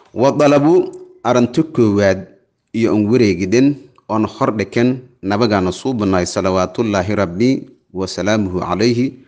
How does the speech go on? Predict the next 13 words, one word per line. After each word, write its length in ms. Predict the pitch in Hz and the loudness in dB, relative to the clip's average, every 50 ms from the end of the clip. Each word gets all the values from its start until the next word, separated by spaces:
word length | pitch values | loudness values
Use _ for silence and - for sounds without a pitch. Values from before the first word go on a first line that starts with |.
| _ _ _ _ _ _ - | _ _ _ _ _ _ -10
mayba 440 | - 95 104 113 120 113 104 107 95 | -4 -2 0 0 0 0 0 -2 -2
ku 160 | - - 95 | -4 -6 -8
dalbadeena 720 | 85 87 95 110 113 101 90 92 87 92 92 92 98 98 | -6 -2 -2 -2 0 0 -2 -2 -2 -2 -2 0 -2 -2
minhu 560 | 95 92 95 120 143 139 110 98 87 80 - - - _ _ _ _ _ _ _ _ _ _ _ _ - | -2 0 2 2 2 2 2 0 -4 -6 -8 -12 -18 _ _ _ _ _ _ _ _ _ _ _ _ -10
nabagaana, 640 | 87 87 90 98 107 123 127 113 107 90 82 78 - - _ _ _ _ _ _ _ _ _ _ _ _ _ _ _ _ - | -6 -4 -2 0 2 2 2 2 2 0 -2 -4 -8 -14 _ _ _ _ _ _ _ _ _ _ _ _ _ _ _ _ -2
ay 300 | 131 143 147 139 131 127 | 0 2 2 4 4 4
yas'ala 640 | 120 113 - - - - - 120 110 95 80 - - - | 2 2 0 -6 -6 -2 0 2 2 2 0 -2 -6 -6
nabaga 600 | 87 98 98 101 107 107 127 135 110 98 - - - | -4 -2 0 0 0 2 2 0 0 -2 -4 -6 -2
in 160 | - 113 123 139 | 0 2 2 2
usu 280 | 87 107 - - 95 90 | 2 -2 -4 -6 -6 -4
warsada, 480 | 85 95 113 107 - - 87 78 73 71 - _ _ _ _ _ _ - - | 0 0 0 0 -2 -6 -8 -8 -8 -14 -18 _ _ _ _ _ _ -4 -2
rabbahu 720 | 143 147 147 139 131 120 120 110 98 98 104 104 101 - - - - _ _ _ _ _ _ _ _ _ _ _ _ _ _ - - | 0 0 0 -2 -2 0 0 0 0 0 -2 -2 -4 -6 -8 -14 -20 _ _ _ _ _ _ _ _ _ _ _ _ _ _ -12 -6
rabbigiis. 580 | 107 101 87 87 104 120 87 82 73 - - | -6 -6 -4 0 0 0 0 -2 -6 -8 -10